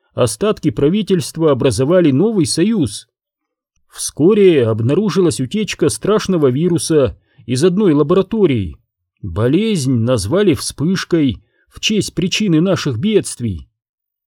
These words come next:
«Нифига себе!» выдохнул Томас и посмотрел на товарищей.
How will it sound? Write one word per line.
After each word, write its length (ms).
«Нифига 880
себе!» 520
выдохнул 600
Томас 520
и 120
посмотрел 580
на 120
товарищей. 800